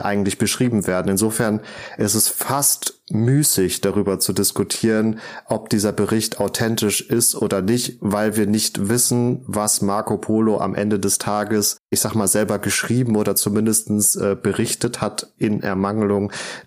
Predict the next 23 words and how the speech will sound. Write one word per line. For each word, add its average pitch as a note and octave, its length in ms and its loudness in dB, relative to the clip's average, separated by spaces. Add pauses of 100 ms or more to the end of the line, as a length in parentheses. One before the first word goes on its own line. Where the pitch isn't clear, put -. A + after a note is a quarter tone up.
dieser, G2 320 2
dieser F#2+ 340 0
Urfassung. E2+ 720 0 (560)
Wenn G#2+ 160 2
wir A#2+ 80 4
uns A2+ 180 2
jetzt A2 160 0
aber G2+ 200 0
trotzdem C3 420 0
darauf G2 500 0
einlassen, G2 960 0
das - 480 0
beurteilen G#2+ 600 0
zu F#2+ 260 -2
wollen, B2+ 400 2 (240)
dann G2 160 0
ist - 160 0
ja A#2 60 2
immer G#2+ 420 -2 (240)
die A2 80 2
große A2+ 380 2
Frage, G2+ 480 0
war G2+ 320 0